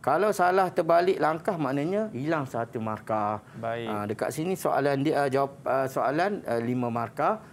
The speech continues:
Speaker 1: So, kalau kita terbalik ataupun, uh, salah susun langkah, maknanya kita akan dapat markah yang,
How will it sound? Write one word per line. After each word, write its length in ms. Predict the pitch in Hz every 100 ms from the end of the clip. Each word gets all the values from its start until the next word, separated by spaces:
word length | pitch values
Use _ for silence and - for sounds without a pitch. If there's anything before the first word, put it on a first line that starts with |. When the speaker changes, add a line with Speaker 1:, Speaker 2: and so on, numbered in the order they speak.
| - -
Speaker 1:
So, 160 | 175 160
kalau 240 | 143 143
kita 320 | 151 143 185
terbalik 480 | 170 147 147 156 160
ataupun, 560 | 135 151 139 175 175 98
uh, 160 | 120
salah 560 | 131 - 143 160 180 147
susun 400 | 147 151 151 135
langkah, 400 | 135 135 214 214 - - -
maknanya 320 | 110 135 160
kita 320 | 160 131 135
akan 120 | 131 120 120
dapat 200 | - -
markah 400 | 104 117 - 151
yang, 320 | 113 120 196